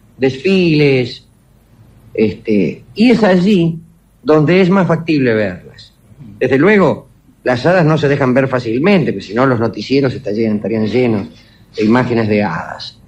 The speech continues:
Eh, pero si hay algún momento en que es relativamente fácil verlas, es cuando organizan esos cortejos, esos desfiles lujosos a los que son tan adeptas.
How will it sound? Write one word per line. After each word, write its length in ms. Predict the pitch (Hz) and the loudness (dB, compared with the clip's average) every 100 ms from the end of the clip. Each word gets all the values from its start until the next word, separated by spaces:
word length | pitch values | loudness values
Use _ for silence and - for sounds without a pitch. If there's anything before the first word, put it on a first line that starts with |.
| - - - - - - - - | -20 -20 -20 -20 -20 -20 -20 -4
Eh, 500 | 120 113 107 101 - - _ _ _ | 0 2 2 0 -6 -16 _ _ _
pero 460 | - 156 151 143 139 | 0 4 4 4 2
si 200 | - 127 | -2 0
hay 140 | 160 165 | 2 2
algún 280 | 160 180 175 | 2 2 2
momento 560 | 185 202 160 131 127 | 2 2 2 0 -2
en 140 | 123 117 | -2 -2
que 500 | 127 123 117 104 - _ - | -2 0 -2 -4 -12 _ -4
es 340 | 196 - - - - - | -2 -2 -6 -20 -20 -2
relativamente 680 | 143 139 135 147 127 123 | 2 2 2 2 2 0
fácil 380 | 120 123 120 135 | -2 -2 -2 0
verlas, 360 | 123 110 113 - | 0 0 -2 -2
es 120 | 151 | -4
cuando 280 | - 156 135 | 0 0 2
organizan 540 | 120 117 117 120 110 - _ - | 0 0 -2 -2 -4 -8 _ -12
esos 180 | - 117 | -10 -6
cortejos, 580 | 117 110 127 120 113 | -4 -2 -4 -2 -4
esos 220 | 113 113 107 | -4 -4 -4
desfiles 760 | 104 - 120 110 104 98 - | -4 -4 -2 0 -2 -4 -6
lujosos 680 | 104 98 87 - - - - 110 | -6 -4 -6 -8 -14 -18 -20 -12
a 60 | 110 | -8
los 120 | 101 | -8
que 100 | 107 | -8
son 200 | 113 107 | -6 -4
tan 140 | 107 104 | -2 -2
adeptas. 600 | 95 64 - - - | -4 -8 -14 -18 -18